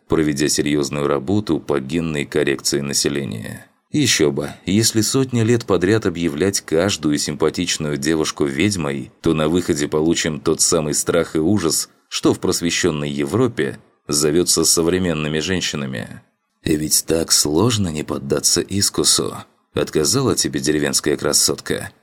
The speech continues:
Да она ведьма. А святой католический брат не оспорит,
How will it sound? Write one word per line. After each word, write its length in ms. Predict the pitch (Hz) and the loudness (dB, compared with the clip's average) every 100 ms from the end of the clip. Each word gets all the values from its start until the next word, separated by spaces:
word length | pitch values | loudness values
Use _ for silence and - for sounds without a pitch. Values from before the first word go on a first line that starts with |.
| _ | _
Да 200 | 85 139 | 0 2
она 160 | 151 156 | 2 2
ведьма. 720 | 151 147 85 76 73 50 101 - _ | 2 4 2 0 -4 -6 -10 -16 _
А 140 | - | 0
святой 360 | 73 78 80 87 | 2 2 2 2
католический 640 | 80 78 80 76 76 - | 2 2 2 0 -2 0
брат 400 | 71 76 85 80 | 2 4 2 2
не 120 | 82 | -2
оспорит, 600 | 76 71 - 104 76 - | -2 -2 2 2 0 -6